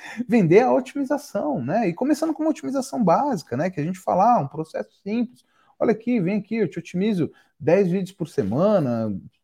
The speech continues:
por mês, quanto você, né, é, conseguir trabalhar em cima disso, ah, pra esse processo.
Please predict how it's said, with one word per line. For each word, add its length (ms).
por 160
mês, 320
quanto 300
você, 280
né, 220
é, 80
conseguir 560
trabalhar 400
em 60
cima 280
disso, 500
ah, 440
pra 140
esse 120
processo. 640